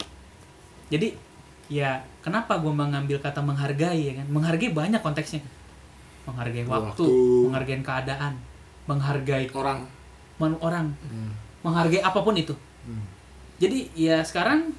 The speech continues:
Speaker 1: ya, gua pribadi ngerasain, ya kan, selama ini gua kurang menghargai apapun itu gitu.
Speaker 2: Hmm.
Speaker 1: Kayak menganggap sepele.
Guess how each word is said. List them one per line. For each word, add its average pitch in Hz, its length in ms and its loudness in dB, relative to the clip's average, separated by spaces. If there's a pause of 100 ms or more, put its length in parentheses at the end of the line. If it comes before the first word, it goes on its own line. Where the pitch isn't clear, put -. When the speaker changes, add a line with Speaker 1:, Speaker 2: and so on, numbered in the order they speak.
(420)
Speaker 1:
ya, 139 480 0 (120)
gua 151 140 2
pribadi 156 380 4
ngerasain, 160 420 2
ya 160 180 -4
kan, 160 200 -4
selama 156 320 0
ini 196 180 2
gua 277 140 0
kurang 202 260 2
menghargai 170 500 6
apapun 165 360 0
itu 240 220 -2
gitu. 143 180 -4 (160)
Speaker 2:
Hmm. 117 240 -10 (320)
Speaker 1:
Kayak 160 220 2
menganggap 151 360 4
sepele. 208 560 4